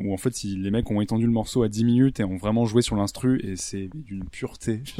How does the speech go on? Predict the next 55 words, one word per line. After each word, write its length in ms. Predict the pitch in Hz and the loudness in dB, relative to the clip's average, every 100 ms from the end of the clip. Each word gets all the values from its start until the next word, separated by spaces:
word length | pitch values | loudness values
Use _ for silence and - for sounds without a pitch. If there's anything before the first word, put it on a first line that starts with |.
| 120 - | -6 -6
<laughs> 440 | 139 139 120 160 151 | 0 0 2 0 4
C'est 200 | - 156 123 | 4 4 4
limite 320 | 151 147 147 - | 2 2 -2 0
encore 320 | 135 131 127 | 2 6 6
mieux 160 | 127 143 | 6 2
que 60 | 143 | 2
la 60 | |
version 260 | 120 120 139 | 2 2 2
d'origine, 360 | 131 127 123 139 | 6 6 6 2
c'est 180 | - 104 | -2 -4
génialissime. 800 | 101 127 131 120 120 127 131 127 - - - - - | 2 2 4 2 0 -2 -4 -4 -14 -18 -20 -16 -8
Et 60 | |
c'est, 120 | - | 4
voilà, 160 | 113 110 | 6 6
c'est 120 | 107 | 4
juste 160 | 107 131 | 2 6
des 80 | 131 | 8
mecs 160 | 143 | 8
qui 120 | - - | 6 2
prennent 220 | - 135 | 6 6
l'instru, 300 | 131 - 175 | 6 6 4
ils, 100 | 135 113 | 6 6
ils 120 | 113 | 6
ont 40 | 120 | 6
rien 140 | 143 | 6
rajouté, 280 | 147 135 160 | 6 4 4
ils 120 | 139 | 4
ont 60 | 107 | 6
juste 200 | 117 123 | 6 6
joué 300 | 117 139 143 | 6 8 8
avec, 300 | 110 107 - | 6 0 0
euh, 60 | 107 | 0
au 100 | 110 | 2
mix, 260 | 143 - | 0 -2
quoi, 220 | - 120 107 | 0 2 4
et, 60 | |
euh, 280 | 95 98 - - - - - | 2 -2 -6 -8 -10 -12 -10
et 180 | - | -6
au 180 | - 92 | -6 -4
montage 380 | 101 107 117 107 104 92 | -2 2 2 2 0 0
sonore, 420 | 110 110 135 - _ - - - _ | 2 2 2 -2 _ -20 -20 -20 _
et 60 | 110 | 0
ils 100 | 104 | 2
ont 80 | 101 | 0
fait, 300 | - 123 113 | 2 4 4
en 220 | 92 95 | 2 -2
fait, 120 | - | -4
ils 140 | 110 101 | -4 -6
en 40 | |
font 140 | - | -4
une 100 | 110 | -2
épopée 320 | 113 117 113 123 | 0 0 2 0
de 60 | |
ce 80 | 113 | 0
morceau, 400 | 104 95 113 117 | -2 -2 -4 -4